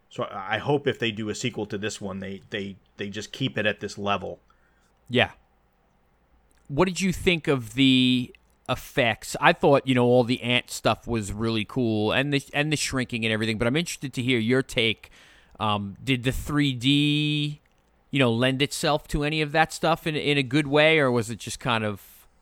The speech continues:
Speaker 2: ho-hum a-, as we've been feeling about three D?
Speaker 1: No, I, I think this was a good three D experience. Much like Guardians, I think,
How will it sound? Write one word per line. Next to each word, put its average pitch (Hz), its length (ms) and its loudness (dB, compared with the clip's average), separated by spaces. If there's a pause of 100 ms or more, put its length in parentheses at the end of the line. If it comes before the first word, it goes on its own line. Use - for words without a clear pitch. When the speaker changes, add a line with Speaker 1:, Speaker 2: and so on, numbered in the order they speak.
(300)
Speaker 2:
ho-hum 110 500 0
a-, 101 40 0 (120)
as 110 240 -2
we've 107 220 -2
been 107 120 -6
feeling 110 360 -4
about 101 260 -4
three 110 180 -4
D? 101 360 -6 (600)
Speaker 1:
No, 202 160 4
I, 160 240 6
I 156 140 4
think 208 380 -4
this 175 200 -2
was 180 160 -4
a 160 80 -2
good 143 220 -2
three 151 220 -6
D 139 120 -2
experience. 131 680 -8
Much 131 260 -2
like 196 180 -2
Guardians, 131 480 0
I 101 100 -4
think, 135 460 -6